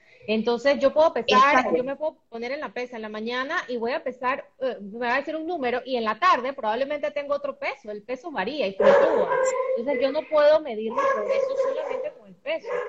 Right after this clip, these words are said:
Speaker 1: Tengo que ver otras cosas, como las medidas corporales, cómo me está quedando la ropa.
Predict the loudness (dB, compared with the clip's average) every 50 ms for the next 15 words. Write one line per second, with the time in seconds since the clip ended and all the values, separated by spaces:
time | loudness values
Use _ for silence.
0 | -10 -16 _ _ -12 -10 -6 -6 -6 -6 -4 -6 -6 -4 -6 -6 -8 -8 -12 -12
1 | -10 -10 -12 -14 _ _ -4 -4 -4 -4 -4 -8 -14 -12 -4 0 2 2 2 4
2 | 4 4 2 2 2 0 -2 -2 -2 -4 -6 -12 -18 -20 _ -10 -8 -4 2 2
3 | 2 4 4 2 2 2 2 0 0 -2 -2 -2 -4 -8 -10 -12 -12 -10 -10 -10
4 | -10 -4 -2 -2 -2 -2 -2 -4 -2 0 0 0 0 0 -2 0 0 0 0 -2